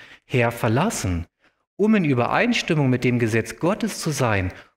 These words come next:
muss er bei ihr bleiben, es sei denn, wer wählt die Trennung? Sie wählt die Trennung von ihm. Er mag Widerstand und Unterdrückung erleiden und mag geplagt sein in vielerlei Hinsicht,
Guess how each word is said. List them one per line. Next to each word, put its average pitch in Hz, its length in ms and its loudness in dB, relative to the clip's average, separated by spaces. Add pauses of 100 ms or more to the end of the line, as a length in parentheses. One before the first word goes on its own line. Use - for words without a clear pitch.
muss 143 340 0
er 214 360 -2
bei 156 360 -2
ihr 165 180 0
bleiben, 117 680 -2
es - 280 -6
sei 117 320 0
denn, 185 340 0 (380)
wer 123 340 0
wählt 160 220 0
die 165 80 -2
Trennung? 190 540 -2 (240)
Sie 127 800 0
wählt 165 380 0
die 135 100 -2
Trennung 131 580 0 (240)
von 127 440 -2
ihm. 110 420 0 (580)
Er 123 160 0
mag 117 260 0
Widerstand 135 800 0 (280)
und 147 180 0
Unterdrückung 131 800 0
erleiden 104 640 0 (280)
und 151 160 2
mag 151 300 2
geplagt 185 720 -2
sein 123 240 0
in 123 120 0
vielerlei 135 460 0
Hinsicht, 110 580 -2